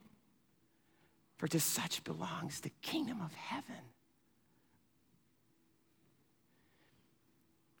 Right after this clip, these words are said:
And see, this is how I know the gospel has been preached even a little bit, because it comforts the afflicted and it afflicts the comfortable.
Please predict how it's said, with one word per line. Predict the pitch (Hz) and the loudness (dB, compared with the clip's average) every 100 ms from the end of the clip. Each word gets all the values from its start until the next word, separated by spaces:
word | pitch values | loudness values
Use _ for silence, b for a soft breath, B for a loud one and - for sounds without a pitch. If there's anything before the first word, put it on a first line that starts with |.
| _ - | _ -4
And | - | 2
see, | 190 | 6
this | 233 | 6
is | 226 | 6
how | - 190 190 160 | 8 10 12 12
I | 156 | 10
know | 143 143 165 170 | 10 10 8 8
the | 151 | 8
gospel | 147 147 170 - 165 | 6 4 4 4 4
has | 139 | 4
been | 135 131 | 2 0
preached | - 151 143 - - | 2 4 4 2 0
even | 135 131 | 2 2
a | |
little | 113 127 127 | 2 2 2
bit, | 127 123 - | 4 2 2
because | 113 - 127 | -4 0 0
it | 117 | 0
comforts | - 165 - 165 - - | 0 2 4 2 2 2
the | - 135 | 4 2
afflicted | 117 156 170 - 165 - | 4 2 2 4 4 4
and | 123 | 2
it | 113 | 4
afflicts | 110 - 156 156 - - - b b b b b - | 2 2 2 2 0 -2 -4 b b b b b -4
the | |
comfortable. | 135 - 131 131 95 69 | -2 2 2 0 -4 -6